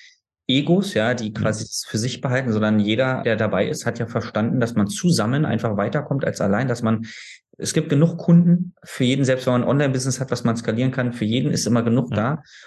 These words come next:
Speaker 1: Und wenn man mal was weiß und einem anderen weiterhilft, das kommt ja immer irgendwie zurück.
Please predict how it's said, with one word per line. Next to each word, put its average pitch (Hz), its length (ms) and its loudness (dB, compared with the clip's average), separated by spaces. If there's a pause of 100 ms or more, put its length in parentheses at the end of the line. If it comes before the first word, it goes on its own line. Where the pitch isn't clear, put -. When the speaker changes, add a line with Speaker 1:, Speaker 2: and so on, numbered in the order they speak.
(120)
Speaker 1:
Und 117 320 2
wenn 110 100 2
man 120 180 2
mal 113 200 2
was 107 200 -6
weiß - 360 -2
und 107 100 -2
einem 107 100 0
anderen 113 220 0
weiterhilft, 120 300 -2
das - 80 -8
kommt 131 180 -2
ja 131 80 2
immer 143 240 2
irgendwie 131 460 0
zurück. 131 460 -2